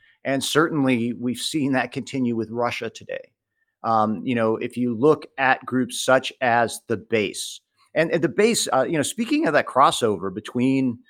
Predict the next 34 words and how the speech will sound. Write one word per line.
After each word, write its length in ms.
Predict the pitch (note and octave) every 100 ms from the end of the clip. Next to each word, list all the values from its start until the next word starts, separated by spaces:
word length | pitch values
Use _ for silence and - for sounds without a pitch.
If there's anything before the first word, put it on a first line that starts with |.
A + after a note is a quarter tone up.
| _ -
white 180 | B2
supremacism, 960 | A#2+ B2+ A#2+ A#2+ B2+ D3 C3+ C#3+ C#3+ C3+ - _ _ _ -
uh, 460 | A2 G2+ G2+ E2 B2+
you 100 | G#2+
know, 120 | G2+
and 260 | A#2 C3
jihadism, 720 | B2 A#2 G#2+ C#3 D3+ F3 F#3 F3+ _ _ _ _
uh, 220 | - B2+ -
the 200 | A#2 C3+
Base 500 | - D#3 F#3+ A#3 -
is 280 | - C#3+ A2+
what 260 | C3 D#3 -
Al 160 | C#3 -
Qaeda 420 | - D3 F3 C#3+
means 360 | C3 B2+ B2
in 140 | - A#2+
Arabic. 500 | C#3+ C#3 - - - _ _
It 140 | G#2 A#2+
means 320 | B2 C#3 -
the 100 | C3
base. 500 | A2+ E3 - - - _ _ _ _ -
Um, 680 | A2+ A2 G#2+ G#2+ G#2+ G#2 -
and 360 | A#2+ C3 B2+ A#2
certainly, 840 | - D3+ D#3 C#3+ C3+ B2 A#2+ A#2+ - _ _ -
uh, 300 | A2+ G#2+ G#2
you 140 | B2+ A#2+
know, 80 | A#2
there, 200 | A#2 -
there 180 | A#2+ B2
is 160 | A#2+
a 60 | C3
lot 280 | A#2 B2 -
of, 440 | A#2 A2 G2+ -
uh, 480 | A2+ G2 G2 F#2+ F2+